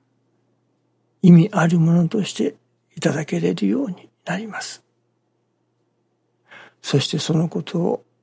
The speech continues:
受けようという心も出て、できてまいります。この自らの心を育てようという腹が決まらないから、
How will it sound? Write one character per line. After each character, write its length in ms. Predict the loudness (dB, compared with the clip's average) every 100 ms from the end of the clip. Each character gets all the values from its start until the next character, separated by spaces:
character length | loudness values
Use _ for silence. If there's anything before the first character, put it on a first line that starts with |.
| _ _ _ _ -4
受 220 | -4 -2
け 40 |
よ 160 | -2 -4
う 80 | -8
と 120 | -18 -20 _ _ _ _ _ _ 2
い 100 | 4
う 180 | 4 0
心 400 | -6 -6 -2 0
も 260 | 0 -2 _ -8
出 100 | -4
て、 220 | -4 -4 _ _ _ -4
で 140 | -2
き 100 | -2
て 220 | -2 -4 -4 _ -10
ま 140 | -8
い 60 | -8
り 100 | -8
ま 120 | -10
す。 240 | -10 -12 -16 _ _ _ _ _ _ _ -20 -20 -20 -20 _ _ _
こ 140 | 4 6
の 280 | 6 4 -8 0
自 340 | 4 6 4 -4
ら 220 | -2 0 2
の 160 | 0
心 440 | -4 -6 -2 2 2
を 180 | 2 0
育 300 | -2 -2 0
て 160 | 2
よ 220 | 2 4
う 60 | 2
と 200 | 0 0
い 100 | 6
う 120 | 6 4
腹 280 | 0 0
が 100 | 0
決 200 | -2 -2
ま 140 | -2 0
ら 120 | -2
な 160 | -4 -6
い 80 |
か 180 | -8 -8
ら、 180 | -8 -10